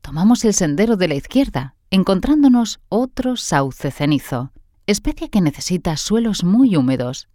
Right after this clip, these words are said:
y por ello nace bordeando las zonas de junquera. Este sendero finaliza en el laberinto de Pontevedra, de Robert Morris. Desde inicios de los setenta, Morris referencia sus trabajos en la prehistoria megalítica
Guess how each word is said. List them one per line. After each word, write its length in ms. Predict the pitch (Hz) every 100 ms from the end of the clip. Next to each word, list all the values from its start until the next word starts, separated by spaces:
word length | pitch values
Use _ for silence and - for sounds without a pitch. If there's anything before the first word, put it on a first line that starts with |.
| -
y 100 | 160
por 200 | 131 131
ello 240 | 151 156
nace 340 | 151 156 -
bordeando 600 | 165 156 - 127 156 151
las 200 | 143 123
zonas 300 | - 160 143
de 80 | 139
junquera. 560 | 135 143 127 156 156 131 _ _ _
Este 220 | 202 208
sendero 380 | 254 269 240 277
finaliza 580 | - 233 202 214 269 226
en 100 | 190
el 160 | 151 139
laberinto 640 | 135 131 160 170 147 143
de 120 | 131
Pontevedra, 760 | 135 135 127 135 165 147 143 151 _ -
de 260 | 156 151
Robert 480 | 123 151 240 247 -
Morris. 540 | 190 123 - 135 - - - _ _ _
Desde 300 | 180 135 131
inicios 440 | 110 127 185 156 120
de 100 | 110
los 140 | 117
setenta, 600 | - - 226 214 196 180 -
Morris 420 | - 196 226 302 285
referencia 600 | 170 143 131 160 160 156
sus 220 | 175 156
trabajos 500 | - 123 151 170 151
en 120 | 165
la 100 | 143
prehistoria 640 | - 127 131 - 165 160
megalítica 840 | 151 139 123 165 160 147 160 143